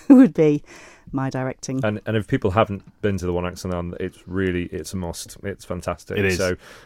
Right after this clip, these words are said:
Speaker 2: you know, I think, um, the Gaiety is a beautiful place, but we have some fantastic venues on this island, and
Speaker 1: Yeah.
Speaker 2: wherever they're going, I, I would really recommend if, if you see it come up,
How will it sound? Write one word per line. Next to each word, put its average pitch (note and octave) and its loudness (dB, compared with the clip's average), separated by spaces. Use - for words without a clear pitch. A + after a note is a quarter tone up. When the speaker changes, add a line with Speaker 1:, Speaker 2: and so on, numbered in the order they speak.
Speaker 2:
you F#2+ -6
know, F#2 0
I F2 0
think, G2 -4
um, F#2+ -2
the G2+ -4
Gaiety A2 2
is F#2+ -2
a F#2 -4
beautiful F2+ -6
place, F#2+ -2
but G2+ -8
we F#2+ -4
have F#2 -4
some F2+ -12
fantastic F#2+ -8
venues F2+ -4
on F2+ -8
this F2+ -8
island, F2+ -6
and F2+ -6
Speaker 1:
Yeah. - -6
Speaker 2:
wherever G2 4
they're F#2 0
going, F2 -2
I, E2+ -8
I F2+ -4
would F2+ -4
really F2+ -4
recommend F2 -6
if, E2+ -8
if F2 -8
you F2 -6
see G#2+ -2
it F#2+ -4
come F#2+ -4
up, F2 -6